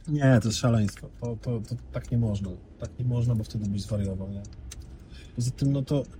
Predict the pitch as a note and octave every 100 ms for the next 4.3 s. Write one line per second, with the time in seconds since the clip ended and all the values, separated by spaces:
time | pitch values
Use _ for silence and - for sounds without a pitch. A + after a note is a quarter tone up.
0 | - - - - - - C3 D3 F#3 F#3+
1 | E3 - C3+ D3+ - - - B2 D3+ C#3
2 | - D3 C3+ - C3+ B2+ C3 B2+ B2 A2+
3 | A#2+ B2+ - C#3 C3+ C3+ B2+ B2+ C3+ -
4 | C#3 C#3 -